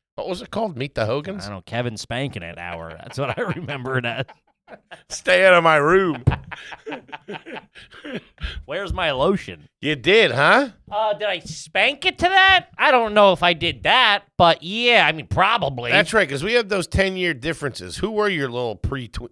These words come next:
Speaker 1: little pre-tween crushes like that?
Speaker 2: Britney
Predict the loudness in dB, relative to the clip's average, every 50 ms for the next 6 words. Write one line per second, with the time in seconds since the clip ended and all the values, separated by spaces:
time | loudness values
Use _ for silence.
0 | _ -8 -6 -4 -4 -2 -4 -4 -6 -6 -6 -8 -10 -10 -10 -8 -8 -6 -8 -10
1 | -12 _ _ _ _ _ _ -6 -4 -2 -2 -4 -4 -8 -12 -14 -14 -16 -18 -16
2 | _ -12 -10 -10 -8 -8 -8 -6 -6 -8 -4 -2 0 0 0 -2 -4 -6 -6 -6
3 | -8 -12